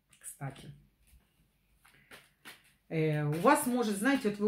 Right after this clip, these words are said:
уйдете, откроется такое вот ясное мышление. Вы начнете понимать четко, что нужно делать.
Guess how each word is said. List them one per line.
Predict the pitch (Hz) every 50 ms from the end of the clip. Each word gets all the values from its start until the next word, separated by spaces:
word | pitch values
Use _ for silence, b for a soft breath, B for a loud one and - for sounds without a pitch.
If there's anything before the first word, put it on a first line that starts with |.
| 214
уйдете, | 214 208 180 254 311 311 - 240 220
откроется | 208 208 - 233 254 269 262 262 - 208
такое | 202 208 - - 220 208
вот | 202 202 196 -
ясное | 170 160 196 226 254 262 254 - 254 240 233
мышление. | 233 220 233 233 - - 220 220 196 175 170 160
Вы | 160 196
начнете | 214 214 214 208 - 226 220 214 226
понимать | 214 - 220 220 226 233 254 254 - -
четко, | - 254 269 269 - -
что | 208 - - - - 262 277 269
нужно | 254 254 262 254 - 233 240 240
делать. | 214 196 180 208 220 190 156 143 139 - - -